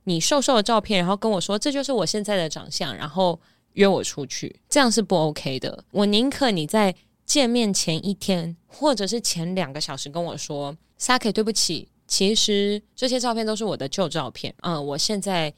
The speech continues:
体型不太一样了，希望你还愿意跟我见面。”这样我都会非常乐意去见他，因为我，其实我讨厌他不是因为他的身材，而是因为他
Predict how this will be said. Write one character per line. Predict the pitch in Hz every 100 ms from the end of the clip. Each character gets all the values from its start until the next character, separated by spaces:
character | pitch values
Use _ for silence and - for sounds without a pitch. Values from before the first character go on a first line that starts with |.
| _
体 | - 180
型 | 156 160
不 | 160
太 | 170 208
一 | 151 143
样 | 151 -
了， | - - -
希 | - 233
望 | 240 180
你 |
还 | 143 151
愿 | 170
意 | 160
跟 | 165
我 | 147
见 | - 104
面。” | 107 - _
这 | - 339
样 | 302
我 | 185
都 | 147 208
会 | 240
非 | 214 233
常 | 208 170
乐 | 190
意 | 180
去 | 180
见 | 180 175
他， | 156 175
因 | 208
为 | 302
我， | 208
其 | 143 254
实 | 254
我 | 294
讨 | 277 185
厌 | 196
他 | 196 196
不 | 170
是 | 196
因 | 196
为 | 185
他 | 170
的 | 175
身 | - 185
材， | 185 - -
而 | 185
是 | 190
因 | 226 214
为 | 214 185
他 | - 202 202 202